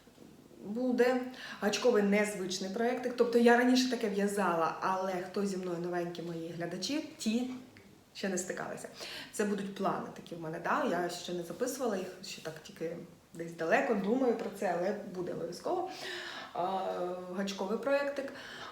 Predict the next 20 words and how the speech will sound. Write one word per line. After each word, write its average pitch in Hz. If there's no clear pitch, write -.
один 196
спицями 196
проєктик, 262
і 214
цей 208
проєктик 202
спицями, 175
скоріш 180
за 180
все, 175
я 170
також 190
для 175
вас 165
зроблю 180
відеоопис 175
на 247
цей 262
проєктик. 269
І... 240